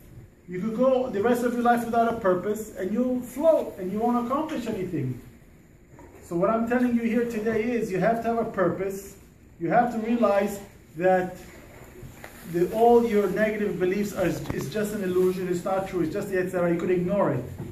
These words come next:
You could let it go. You don't have to believe it. But, you know, it's easy for me to say, but, you know, because in the end you believed it. You believe that you're not good enough. You believe that you can't do it.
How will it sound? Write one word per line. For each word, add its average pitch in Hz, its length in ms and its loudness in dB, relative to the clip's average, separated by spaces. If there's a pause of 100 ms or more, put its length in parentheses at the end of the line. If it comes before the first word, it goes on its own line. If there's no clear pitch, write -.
(260)
You 156 80 -4
could 175 140 0
let 208 140 2
it 208 120 2
go. 180 400 2
You 160 80 -2
don't 202 120 0
have 202 180 0
to 190 60 -4
believe 175 360 0
it. 127 240 -4 (580)
But, - 240 -8
you - 80 -10
know, 208 80 0
it's - 160 0
easy 240 260 2
for 220 140 2
me 214 180 2
to 190 80 -6
say, 202 360 4
but, 165 160 0
you 175 160 -2
know, 170 60 0
because 170 220 0
in 175 120 0
the 190 120 0
end 214 140 0
you 190 80 -2
believed 208 420 2
it. - 160 -4
You 165 120 -2
believe 233 260 0
that 226 80 2
you're 180 80 2 (100)
not 156 100 0
good 156 120 0
enough. 139 300 0 (260)
You 170 140 2
believe 247 240 2
that 208 100 2
you 185 100 0
can't 170 300 2
do 143 140 0
it. 131 100 -2